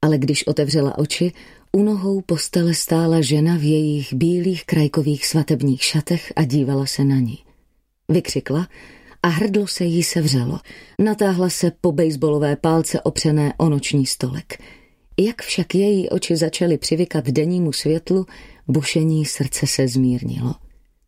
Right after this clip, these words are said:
Uvědomila si, že jí žádné nebezpečí nehrozí,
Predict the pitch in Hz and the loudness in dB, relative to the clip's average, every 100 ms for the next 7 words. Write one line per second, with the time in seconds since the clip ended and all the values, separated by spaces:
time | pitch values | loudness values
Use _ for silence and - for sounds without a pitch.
0 | _ _ - 175 165 156 151 147 135 - | _ _ -2 0 2 2 0 0 0 -2
1 | 131 - - - - 147 156 139 123 120 | -4 -4 -16 -16 -2 0 0 -2 -2 -2
2 | 131 127 131 117 123 127 - 131 - - | 0 0 0 0 0 -2 -4 -6 -4 -2
3 | 131 127 123 117 123 - - | 0 0 -2 -4 -2 -2 -4